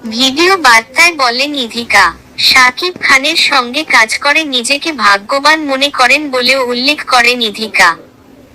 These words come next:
তার ভাষ্যে, "শুধু বরবাদ এ কাজ করছি বলে এমনটা মনে হয়, তা না।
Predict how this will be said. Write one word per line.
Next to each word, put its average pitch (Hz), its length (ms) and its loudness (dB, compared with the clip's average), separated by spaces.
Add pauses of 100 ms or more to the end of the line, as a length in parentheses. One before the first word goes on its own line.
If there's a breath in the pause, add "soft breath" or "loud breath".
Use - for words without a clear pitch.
(240)
তার 269 280 4
ভাষ্যে, 262 680 0 (300 loud breath)
"শুধু 294 680 0 (320)
বরবাদ 240 600 4 (360 loud breath)
এ 294 200 2
কাজ 277 320 4
করছি 294 460 -2
বলে 254 300 0
এমনটা 254 520 0
মনে 269 300 -2
হয়, 220 280 2 (340 loud breath)
তা 269 160 4
না। 202 260 0